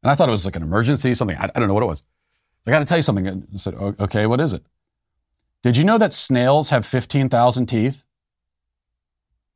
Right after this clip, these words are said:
And also, dolphins have more teeth than sharks." "No, I didn't know that." Thank, thank you for the update. I'll make sure to keep that in mind.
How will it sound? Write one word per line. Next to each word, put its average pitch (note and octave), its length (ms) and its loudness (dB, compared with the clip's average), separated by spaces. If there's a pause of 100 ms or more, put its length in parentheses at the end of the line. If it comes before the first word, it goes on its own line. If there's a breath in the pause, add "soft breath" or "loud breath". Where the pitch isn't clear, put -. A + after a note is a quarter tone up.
(480)
And A#2 140 4
also, C3+ 320 4
dolphins B2 540 0
have A2+ 180 0
more A#2+ 160 0
teeth B2+ 300 -2
than G2+ 120 -2
sharks." - 560 0 (1500)
"No, B2 200 4
I G#2+ 120 2
didn't G#2+ 200 -2
know F#2 120 -4
that." D2 200 -10 (240)
Thank, G#2+ 180 -4 (540)
thank C#3+ 260 2
you D#3+ 60 -2
for G3 100 2
the G#3 80 4
update. C3+ 460 0 (800)
I'll B2 80 4
make C3 100 2
sure C#3+ 140 2
to C3+ 40 2
keep C3 200 -2
that B2+ 100 4
in A#2 80 0
mind. D2+ 240 -4